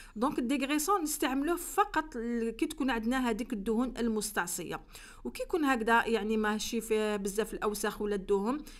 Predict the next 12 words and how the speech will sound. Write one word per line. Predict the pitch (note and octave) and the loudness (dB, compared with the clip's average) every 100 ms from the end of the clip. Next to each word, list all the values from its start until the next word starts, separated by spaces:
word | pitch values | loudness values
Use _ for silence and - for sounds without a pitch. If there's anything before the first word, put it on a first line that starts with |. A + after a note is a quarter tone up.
| - | -4
نستعمل | G4+ - D4+ A#3+ A#3 A#3+ - | -2 2 2 4 4 2 -2
هكذا | A3+ G#3+ G3 G#3+ | -2 -2 0 2
يا | G#3+ - | 0 0
اما | B3+ A#3 G#3+ | 0 2 2
هذا | A3 G#3 | 2 2
ستيك | - - A3 | 0 -4 -4
جافيل | G3 G#3+ G3 G#3 | 0 0 2 0
اللي | G#3+ G3+ | 0 2
راهو | G3+ F#3+ | 2 0
بريحه | G#3+ G3+ - G#3 | -2 -2 -6 -2
ال-، | G3+ F#3+ F#3+ F#3+ F#3+ | -2 0 -2 -2 -2
الكاليتوس، | G#3+ - A#3+ G#3 G3+ G#3+ A#3 - | -6 -2 0 2 2 2 0 0